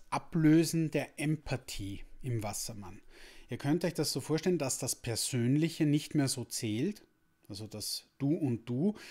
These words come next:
sondern dass wir eine Distanz haben, aber in dieser Distanz sind wir dann gleich. Da gibt es kein großes Auf und Ab mehr von Gefühlen,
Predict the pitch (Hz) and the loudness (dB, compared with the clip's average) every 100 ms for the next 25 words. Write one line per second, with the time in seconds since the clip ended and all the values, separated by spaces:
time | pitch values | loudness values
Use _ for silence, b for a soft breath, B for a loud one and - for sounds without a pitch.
0 | B B 147 135 131 127 139 123 113 113 | B B 2 4 2 2 2 2 0 -4
1 | 113 107 151 - 156 156 135 143 - 147 | -2 0 0 2 2 4 2 0 2 0
2 | 151 139 135 127 - 110 127 - 135 131 | 2 0 0 -2 -4 -4 -2 -2 0 0
3 | 131 123 117 104 76 95 - - 104 135 | 2 0 -2 -4 -10 -14 -16 -14 -10 -6
4 | 135 - 127 113 117 123 127 117 110 123 | -6 -4 -4 -4 -6 -6 -6 -6 -6 -2
5 | 131 110 - 151 127 123 110 - 175 208 | -2 -2 0 0 2 -2 -4 0 6 8
6 | 233 | 6